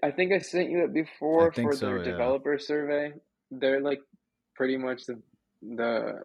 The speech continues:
Speaker 1: biggest place to find questions and answers about random code things.
Speaker 2: Mm.
Speaker 1: Like, I've posted questions on there in the past. It's been a while.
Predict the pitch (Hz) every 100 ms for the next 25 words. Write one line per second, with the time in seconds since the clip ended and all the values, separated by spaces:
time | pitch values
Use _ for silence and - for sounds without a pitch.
0 | - - 127 127 123 - 131 123 - 120
1 | 120 117 117 113 123 120 127 120 117 120
2 | 117 135 120 120 117 120 117 120 117 110
3 | 117 117 120 127 127 127 _ _ - 90
4 | 87 - - - _ _ 135 131 131 -
5 | 143 139 147 139 131 - 135 131 135 135
6 | 131 135 139 131 117 127 127 139 139 -
7 | _ - - - - - - - - -
8 | 127 127 123 123 127 131 143